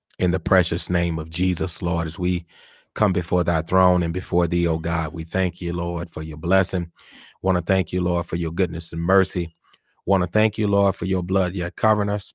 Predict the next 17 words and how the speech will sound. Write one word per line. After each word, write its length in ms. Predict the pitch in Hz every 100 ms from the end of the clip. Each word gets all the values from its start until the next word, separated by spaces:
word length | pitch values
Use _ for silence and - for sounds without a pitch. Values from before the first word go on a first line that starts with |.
| _
on 200 | 92 87
this 160 | 90 92
Good 240 | 101 95
Friday. 500 | - 101 104 101 101 _ _ _ _ -
Oh 180 | 98 95
God, 300 | 95 95 95
every 340 | 113 117 113
day 200 | 95 95
is 160 | 90 92
a 40 |
good 300 | 90 135 110
day 320 | 90 82 82 _ _ _ _ _
because 380 | 95 - 92 87
you 160 | 104
have 180 | 95 90
made 320 | 90 110 143
it, 200 | 156 160